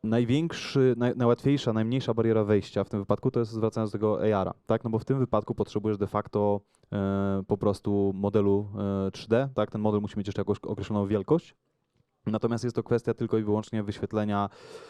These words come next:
jakiegoś kodu na karcie produktu albo, albo jakiegoś sposobu, żeby ten plik, e, pobrać i go wyświetlić. Także to jest akurat dosyć proste do, do wdrożenia i tutaj rekomendowałbym, nie, nie znam nazwy takiej firmy, natomiast jestem przekonany, że można znaleźć trzy do pięciu takich firm, które oferują takie usługi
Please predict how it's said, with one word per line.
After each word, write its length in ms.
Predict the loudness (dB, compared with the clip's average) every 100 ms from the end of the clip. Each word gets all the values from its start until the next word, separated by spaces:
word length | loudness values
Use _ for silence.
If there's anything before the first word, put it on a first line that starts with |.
| -4
jakiegoś 320 | -2 0 -2
kodu 300 | 2 0 2
na 160 | -2 -2
karcie 260 | -4 -6 -4
produktu 500 | -2 -2 -2 -2 0
albo, 460 | -2 0 2 2
albo 360 | 0 -2 0 0
jakiegoś 380 | 0 -2 -2 -4
sposobu, 440 | -2 2 4 2
żeby 160 | 0 -4
ten 240 | -6 -8 -12 _
plik, 320 | -6 -6 -8 -4 -2
e, 40 | 0
pobrać 440 | 2 4 2 -2
i 40 | 0
go 120 | 0
wyświetlić. 520 | 2 -2 -2 -6 -14 -20 -20 0
Także 280 | 2 2 -2 _ _ _ 8
to 140 | 8
jest 120 | 8
akurat 260 | 6 4 4
dosyć 240 | 0 -4 2
proste 440 | 4 4 4 2
do, 260 | 4 4 4
do 120 | 0
wdrożenia 540 | 0 0 0 0 0 -2 -8 -20 -12 -2
i 420 | 0 2 2 0 0
tutaj 300 | -4 0 2
rekomendowałbym, 640 | 2 0 0 2 2 2 -2
nie, 100 | -6
nie 160 | -2 0
znam 160 | 0
nazwy 240 | 2 2 2
takiej 240 | -2 -2
firmy, 200 | 0 2
natomiast 320 | 0 0 -2
jestem 200 | -4 -6
przekonany, 420 | -6 -2 0 0 -2
że 80 |
można 260 | -2 -2 -4
znaleźć 320 | -2 -2 -2
trzy 280 | -6 -4 0
do 100 | 0
pięciu 260 | -2 -4 -4
takich 260 | -4 -4
firm, 160 | -4 -4
które 240 | -2 0
oferują 360 | 2 4 4 4
takie 220 | -2 -2
usługi 360 | -2 -4 -4